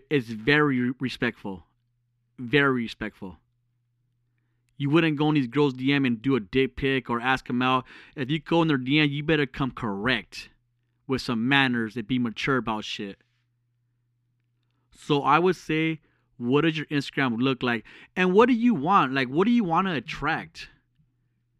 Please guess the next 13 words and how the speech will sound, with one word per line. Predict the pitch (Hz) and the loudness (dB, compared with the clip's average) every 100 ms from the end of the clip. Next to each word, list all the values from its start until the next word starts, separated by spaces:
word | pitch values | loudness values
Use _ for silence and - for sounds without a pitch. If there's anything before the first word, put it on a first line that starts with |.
| _ _ _ _ _ _ _ _ _ _ _ | _ _ _ _ _ _ _ _ _ _ _
What | 160 | -2
are | 233 | 0
your | 254 | 2
hobbies? | 156 - 165 185 131 117 | 2 4 6 6 4 0
What | 151 | -2
kind, | - 233 208 131 _ - | -2 -2 -2 -6 _ -6
what | 156 | -2
kind | - 262 | 2 2
of | 220 117 | 2 0
dude | 123 196 185 | 0 0 2
do | 139 | 0
you | 123 | 0
want? | 120 120 117 | 0 -2 -4